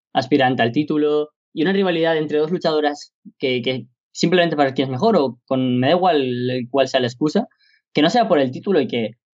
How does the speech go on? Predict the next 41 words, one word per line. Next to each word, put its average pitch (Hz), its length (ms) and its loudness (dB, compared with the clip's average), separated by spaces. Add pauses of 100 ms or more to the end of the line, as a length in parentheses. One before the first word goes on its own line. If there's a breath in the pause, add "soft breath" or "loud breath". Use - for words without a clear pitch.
(240)
de 151 160 0
verdad 151 280 2
tengan 160 520 0
una 151 180 0
rivalidad 147 340 2
entre 139 220 0
ellas 127 160 0
porque 127 380 -4
tienen 143 200 0
rivalidad, 131 420 2 (260)
me 156 100 0
parece 202 220 2
genial. 175 520 0
Y - 40 -2
ahora 156 360 0
que, 123 420 -4 (100)
que 131 80 -4
no 135 40 -2
me 165 60 2
esperaba 160 340 2
nada 147 140 2
de 143 60 0
este 135 160 -6
main 131 160 -4
event, 151 440 0
y 131 60 -4
el 117 120 0
final 127 480 0 (260)
sorprendió 135 480 2
por 131 100 0
lo 127 60 0
menos 120 400 -2 (160)
a 131 140 0
mí 135 140 4
y 139 60 4
a 135 80 2
muchos 135 360 0
en 123 180 0
cuanto 117 320 0
a 113 100 2
que 104 420 -4